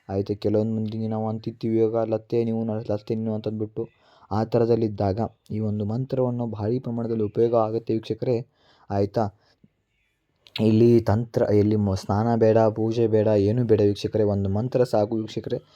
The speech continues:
ಕೇವಲ ಮೂರು ದಿನ ಈ ಮಂತ್ರವನ್ನು ಪಠಿಸಿದರೆ ಸಾಕು ವೀಕ್ಷಕರೇ. ನಿಮಗೆ ಯಾವುದೇ ಸಮಸ್ಯೆಗಳಿದ್ರೂ ನಿಮ್ಮ ಲೈಫ್‌ನಲ್ಲಿ ಪರ-, ವ-, ಪರಿಹಾರ ಆಗುತ್ತೆ. ಈ ಮಂತ್ರದ ಹೆಸರು ವೀಕ್ಷಕರೇ ವರಾಹಿ ಮಂತ್ರ ಅಂತಂದ್ಬಿಟ್ಟು ವೀಕ್ಷಕರೇ, ಆಯ್ತಾ?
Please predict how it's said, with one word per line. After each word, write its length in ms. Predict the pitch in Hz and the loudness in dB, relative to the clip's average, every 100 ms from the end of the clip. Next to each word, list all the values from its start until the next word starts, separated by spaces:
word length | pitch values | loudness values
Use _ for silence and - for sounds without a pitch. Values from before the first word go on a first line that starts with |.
| _ _ | _ _
ಕೇವಲ 480 | - 127 127 117 117 | 4 6 6 6 4
ಮೂರು 500 | 113 110 120 123 120 | 2 0 0 2 2
ದಿನ 140 | 113 | 0
ಈ 140 | 113 107 | 0 0
ಮಂತ್ರವನ್ನು 600 | 107 113 120 120 110 98 | 0 -2 0 0 0 -4
ಪಠಿಸಿದರೆ 520 | - 101 135 117 98 | -4 -6 -4 -2 -2
ಸಾಕು 440 | - 95 113 117 | -2 -2 -2 -2
ವೀಕ್ಷಕರೇ. 560 | 120 117 117 113 113 117 - _ _ _ _ - | -4 -2 -6 -4 -4 -4 -10 _ _ _ _ -6
ನಿಮಗೆ 400 | 107 104 101 98 | -4 -2 0 0
ಯಾವುದೇ 560 | 98 107 110 117 123 | 2 4 4 4 0
ಸಮಸ್ಯೆಗಳಿದ್ರೂ 800 | 120 110 110 113 113 117 113 120 | 0 -4 -4 -4 -2 -2 -4 -6
ನಿಮ್ಮ 180 | 117 107 | -4 -2
ಲೈಫ್‌ನಲ್ಲಿ 420 | 101 110 117 113 | -2 -2 -4 -4
ಪರ-, 340 | 110 107 107 | -2 -4 -2
ವ-, 320 | 95 95 90 90 - | -4 -4 -6 -10 -6
ಪರಿಹಾರ 360 | 107 107 117 113 | 0 2 2 2
ಆಗುತ್ತೆ. 680 | 107 107 110 120 117 - _ _ - | 0 0 0 0 0 -4 _ _ -8
ಈ 80 | 104 | -6
ಮಂತ್ರದ 460 | 101 107 113 113 | -2 -2 0 2
ಹೆಸರು 240 | 110 107 113 | 2 2 -2
ವೀಕ್ಷಕರೇ 280 | 113 - 117 | -4 0 2
ವರಾಹಿ 480 | 95 101 110 117 | 2 2 2 2
ಮಂತ್ರ 360 | 120 113 110 113 | 0 -2 -2 -2
ಅಂತಂದ್ಬಿಟ್ಟು 460 | 107 117 113 110 113 | -2 -4 -4 -4 -6
ವೀಕ್ಷಕರೇ, 360 | 110 107 113 | -6 -4 -2
ಆಯ್ತಾ? 400 | - 92 104 117 | -2 -4 -2 -2